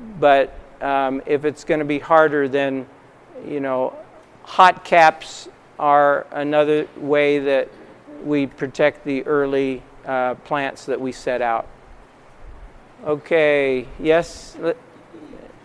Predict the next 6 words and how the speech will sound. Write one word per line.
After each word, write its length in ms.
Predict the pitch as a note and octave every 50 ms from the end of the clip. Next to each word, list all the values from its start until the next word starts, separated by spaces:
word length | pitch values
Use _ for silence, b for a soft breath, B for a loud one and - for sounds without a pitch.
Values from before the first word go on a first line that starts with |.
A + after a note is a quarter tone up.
| - - - - - - - - - -
it's 240 | F3 D#3+ D3 - -
better 340 | D3+ D#3+ F3+ F#3+ G3 F#3
to 140 | E3+ F3 E3+
have 360 | D#3+ E3 E3 E3 D#3+ D#3 D3
it 140 | D#3 D3 - - - - - - -
covered, 460 | - G3+ F3+ E3+ D3 C#3+ C#3+ D3